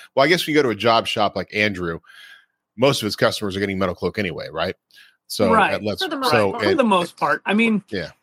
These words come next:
Speaker 2: yeah, I don't know. I, I'd say we're probably running, we probably run about seventy-five percent of,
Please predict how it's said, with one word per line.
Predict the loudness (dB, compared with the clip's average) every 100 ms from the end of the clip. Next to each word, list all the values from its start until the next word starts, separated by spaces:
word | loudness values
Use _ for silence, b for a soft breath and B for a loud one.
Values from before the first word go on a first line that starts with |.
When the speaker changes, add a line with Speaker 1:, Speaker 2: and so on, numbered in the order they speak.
| _
Speaker 2:
yeah, | -2 2 4 2 0 -6 -8
I | -4
don't | 0
know. | 2 2
I, | 2 0 -4
I'd | -6 -4
say | -2 0
we're | 0
probably | 0 -4 -2 -2 0
running, | 0 0 0
we | 0
probably | 0 0 2
run | 2 2
about | 2 0
seventy-five | -2 -2 0 0 0 0 0 0
percent | 0 0 0 0 -2 -2
of, | -4 -6 -12